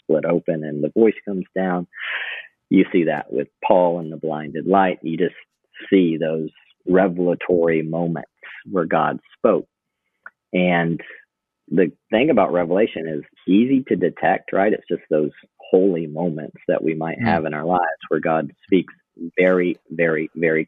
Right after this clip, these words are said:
Speaker 1: clearly. The intensity of it, though, is now it's a matter of obedience. You either,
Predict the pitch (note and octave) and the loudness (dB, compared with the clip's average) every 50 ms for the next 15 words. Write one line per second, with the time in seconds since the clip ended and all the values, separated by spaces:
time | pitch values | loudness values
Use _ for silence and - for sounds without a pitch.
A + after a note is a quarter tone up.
0 | - - - E3 C#3 D#2 D2 D#2+ - - _ _ _ _ _ _ _ _ _ _ | -2 0 2 2 2 0 -2 -6 -10 -12 _ _ _ _ _ _ _ _ _ _
1 | - - - - - - - - _ _ - - F2 E2+ E2 D#2 - - C#3+ G3 | -20 -20 -18 -16 -16 -16 -20 -20 _ _ -6 -2 -2 -2 -2 -2 0 0 0 0
2 | F#3 - C#3+ G2+ E2+ E2 E2 D2+ D2+ D#2 - D#2+ D#2+ E2 E2 F2+ C#2+ - F2 F2 | 2 2 2 2 4 2 0 -2 -4 -6 -4 -2 0 2 2 2 2 2 2 2
3 | F2 F2 F2 F2 E2 - - - _ _ _ _ _ _ _ - E2+ F2+ G#2 B2+ | 2 2 2 0 -2 -6 -14 -20 _ _ _ _ _ _ _ -2 0 2 2 2
4 | C3+ A2 F#2 - - - _ - F#2+ F#2 F2 F2 F2+ F#2 F#2+ F#2 G2 F#2+ F#2+ F2+ | 2 2 0 -2 -6 -12 _ -6 -4 -2 -2 0 0 0 2 2 2 2 2 2
5 | E2+ E2+ E2+ F2 E2+ D#2+ F2+ F2+ E2+ E2 D#2 D#2 - - - - - _ _ _ | 2 0 0 -2 -2 0 0 2 2 0 -2 -6 -10 -14 -20 -20 -20 _ _ _
6 | - C2+ D2+ E2+ F2+ F#2 G2 G2 E2+ F2+ F2 E2 - | -8 -4 0 2 4 6 4 4 4 2 -2 -2 -4